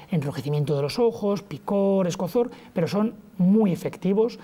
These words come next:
y han retrasado enormemente, eh, los tratamientos quirúrgicos y láseres en, en nuestros pacientes con glaucoma. Con lo cual, hoy en día, eh, el tratamiento médico es muy eficaz. Hay veces que evidentemente no es suficiente y tenemos que pasar a otras alternativas.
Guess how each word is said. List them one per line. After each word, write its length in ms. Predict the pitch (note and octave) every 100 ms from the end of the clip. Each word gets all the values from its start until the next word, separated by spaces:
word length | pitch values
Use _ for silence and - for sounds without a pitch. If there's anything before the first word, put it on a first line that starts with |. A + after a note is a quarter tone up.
| - - -
y 160 | F3+ F#3+
han 140 | G#3+
retrasado 640 | G#3+ G#3 E3 - G#3 G#3+
enormemente, 840 | G#3 G3 F#3+ E3+ F#3 G#3+ G#3+ B3+ C#4+ -
eh, 500 | E3+ E3 D#3+ D#3+ D#3+
los 320 | E3 D#3 - -
tratamientos 580 | F3+ D#3 E3+ G3+ G3+
quirúrgicos 640 | - F3+ A3 - G#3+ A3 G#3+
y 160 | G3+ D#3
láseres 380 | F3 F3 G#3
en, 180 | A3+ E3
en 280 | E3+ G3 D3+
nuestros 280 | C3+ - C#3+
pacientes 340 | D3+ F3 D3
con 120 | C#3
glaucoma. 340 | C#3 C3+ C#3 B2 - - -
Con 100 | -
lo 60 | E3+
cual, 180 | A4+ A#4
hoy 180 | B3 B3+
en 180 | A3+ G3
día, 240 | G3 A3+ D4 - - - -
eh, 200 | - F3
el 100 | E3+
tratamiento 380 | D#3+ D#3+ E3+ G3
médico 300 | G#3 G#3+ A3
es 140 | F#3+ -
muy 280 | G3 F#3 F3+
eficaz. 340 | D#3 D3 - - - - - - - -
Hay 120 | - D3+
veces 280 | D3+ A3 G#3+
que 80 |
evidentemente 480 | D3+ D#3 D#3+ F3+ D#3
no 160 | D3 F3
es 60 |
suficiente 440 | D#3+ A3 B3 B3+ D#4+
y 140 | G#3+
tenemos 260 | D3+ D3+ D3
que 80 | C#3+
pasar 300 | C#3 E3+ G#3
a 100 | D#3
otras 220 | C#3+ C#3
alternativas. 680 | C#3 C#3 C3 D3 C#3+ -